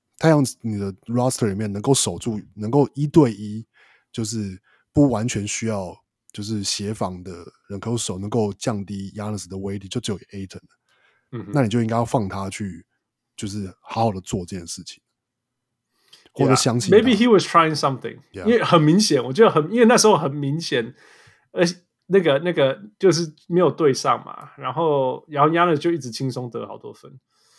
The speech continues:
Speaker 1: 对啊。
Speaker 2: 那，呃，那其实在某些程度上是被 Booker 的得分盖过的，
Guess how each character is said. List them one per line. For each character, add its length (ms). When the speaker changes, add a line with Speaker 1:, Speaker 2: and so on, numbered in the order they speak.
Speaker 1:
对 100
啊。 100
Speaker 2:
那， 380
呃， 580
那 380
其 140
实 140
在 140
某 180
些 80
程 140
度 120
上 160
是 100
被 340
Booker 360
的 120
得 180
分 180
盖 180
过 240
的， 80